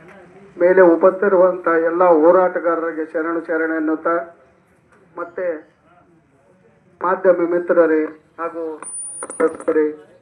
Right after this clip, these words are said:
ಮತ್ತು ನನ್ನ ಬಾಂಧವರೇ, ಈಗಾಗಲೇ ಹಲವಾರು ಬಗ್ಗೆ, ವಿಷಯಗಳ ಬಗ್ಗೆ ಹಲವಾರು ಹೋರಾಟಗಾರರು ತಮ್ಮ ತಮ್ಮ ಅನಿಸಿಕೆಗಳನ್ನ ವ್ಯಕ್ತಪಡಿಸಿದ್ರು. ನಾವ್ ಏನ್ ವ್ಯಕ್ತಪಡಿಸಿದ್ರು ಈ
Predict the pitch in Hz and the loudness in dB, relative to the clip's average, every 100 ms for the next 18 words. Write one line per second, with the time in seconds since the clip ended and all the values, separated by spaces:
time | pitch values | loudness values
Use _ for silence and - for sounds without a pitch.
0 | - 165 - 165 131 - _ _ _ _ | -8 -6 2 2 2 -6 _ _ _ _
1 | _ _ - 170 175 175 - - _ _ | _ _ -14 -8 -6 -6 -10 -20 _ _
2 | _ - 160 156 156 151 143 - _ _ | _ -8 -4 -2 0 0 -2 -8 _ _
3 | _ _ _ _ _ _ 208 _ _ - | _ _ _ _ _ _ -20 _ _ -12
4 | 190 202 220 214 220 220 202 - - _ | -8 0 0 2 0 -2 -4 -10 -20 _
5 | _ _ _ _ _ - 175 202 220 214 | _ _ _ _ _ -8 -2 4 4 4
6 | 208 202 196 196 180 160 - 170 - 214 | 0 -4 -6 -4 -4 -6 -12 -14 -8 -6
7 | 196 185 185 180 185 175 175 190 190 185 | -4 -4 -4 -8 -6 -6 -4 -2 0 0
8 | 185 170 175 185 185 180 180 175 175 170 | -2 -2 -2 -2 -4 -4 -2 -2 -4 -6
9 | 165 165 170 170 165 170 - - - 170 | -10 -6 -6 -6 -10 -14 -20 -20 -12 -8
10 | 175 175 143 - _ _ _ - 160 160 | -6 -8 -10 -12 _ _ _ -10 -10 -6
11 | 175 151 147 - 156 151 - _ _ _ | -6 -6 -10 -10 -10 -12 -14 _ _ _
12 | _ _ _ _ _ 214 214 214 _ _ | _ _ _ _ _ _ _ _ _ _
13 | 190 190 _ _ _ _ _ _ _ _ | _ _ _ _ _ _ _ _ _ _
14 | _ _ _ - 156 175 185 170 214 233 | _ _ _ -8 0 2 2 2 2 2
15 | 214 202 214 202 202 196 202 196 202 202 | 0 -2 -2 0 -2 -2 0 0 0 -2